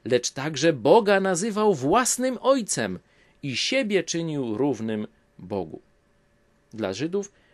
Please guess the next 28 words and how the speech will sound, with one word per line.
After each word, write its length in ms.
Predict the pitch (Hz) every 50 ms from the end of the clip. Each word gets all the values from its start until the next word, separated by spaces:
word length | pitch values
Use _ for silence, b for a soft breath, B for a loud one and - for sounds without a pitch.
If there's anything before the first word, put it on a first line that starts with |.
| b b -
nie 200 | 117 127 135 139
było 380 | 165 302 320 226 120 87 87
problemem 600 | - - - 123 104 107 123 127 139 143 143 - - _ _
sformułowanie 1080 | - - - - 127 127 127 117 113 113 110 107 101 95 110 110 123 135 127 123 123 120 b b b b b b b -
„Ojciec 560 | 113 131 143 139 - - 143 131 - - - -
nasz”. 480 | 104 127 135 123 - - - - - - _ _ _ _ _ _ _ _ _ _ _ _ _ _ -
Nasz 280 | 104 117 131 120 -
jako 440 | - 95 98 - - 95 90 90 - - - - 98
Żydów, 380 | 95 135 143 110 98 - -
narodu, 400 | 101 98 107 135 139 127 - -
oznaczało 460 | 92 95 110 113 107 - 131 120 120 113
przynależność 800 | - - 165 147 127 113 120 135 151 147 151 143 127 120 -
do 220 | 101 135 123 - -
narodu 400 | 117 120 113 135 151 139 143 143
wybranego 640 | 123 131 131 117 117 110 107 113 123 123 117 120 113 b b b b b b _
przez 200 | - 123 117 104
Boga. 280 | 110 127 127 110 - -
W 100 | - -
tym 160 | 123 117 113
sensie 360 | - 131 127 123 - - 113
Bóg 260 | 107 110 131 135 - _ _
był 240 | - 101 127 131 -
jakby 380 | - - 98 101 107 101 110 -
takim 300 | 117 101 - 120 117 - _
opiekunem, 720 | - 120 - - 131 123 - - 175 202 175 139 95 - -
wybawcą 640 | 85 101 107 113 131 151 160 - - - 110 107 107
tego 260 | - 113 110 120 120
narodu 460 | 117 120 127 143 143 131 117 95 -